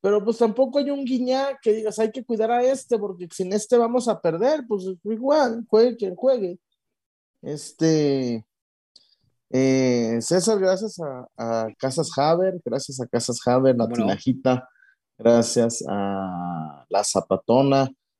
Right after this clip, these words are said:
Speaker 1: y también, César, se me hace que este, esta media semana va a ser mi primer once sin ninguno de Chivas en mi draftea.
Speaker 2: ¿Cómo?
Speaker 1: ¿Sabes qué?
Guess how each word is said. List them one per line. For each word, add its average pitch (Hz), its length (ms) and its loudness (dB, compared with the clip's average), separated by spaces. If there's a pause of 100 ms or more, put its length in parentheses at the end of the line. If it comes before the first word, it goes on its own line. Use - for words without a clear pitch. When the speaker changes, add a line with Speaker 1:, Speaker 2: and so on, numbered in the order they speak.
Speaker 1:
y 123 100 2
también, 127 480 2
César, 202 340 -2 (840)
se - 160 -6
me 151 80 0
hace 226 200 -2
que 220 120 -2
este, 247 420 -4
esta 180 320 -2
media 220 280 -2
semana 214 520 -8 (280)
va 139 80 0
a - 20 -6
ser 208 160 -4
mi 226 100 0
primer 160 380 -2
once 196 240 -4
sin 147 260 -6
ninguno 127 360 -2
de 170 100 -8
Chivas 151 320 -6
en 170 100 -4
mi 147 80 -4
draftea. 117 600 -6 (1300)
Speaker 2:
¿Cómo? 185 680 2 (680)
Speaker 1:
¿Sabes 180 380 -2
qué? - 300 2